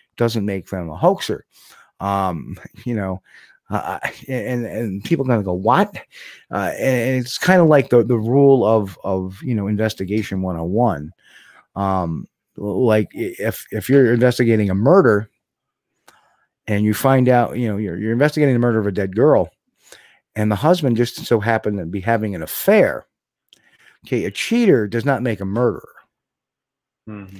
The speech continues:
Speaker 1: So there's still that possibility that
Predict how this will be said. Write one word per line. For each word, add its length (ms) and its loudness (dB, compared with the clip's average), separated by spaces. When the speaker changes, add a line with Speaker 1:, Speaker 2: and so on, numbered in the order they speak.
Speaker 1:
So 180 -4
there's 220 -2
still 460 2
that 280 -2
possibility 1080 0
that 360 -2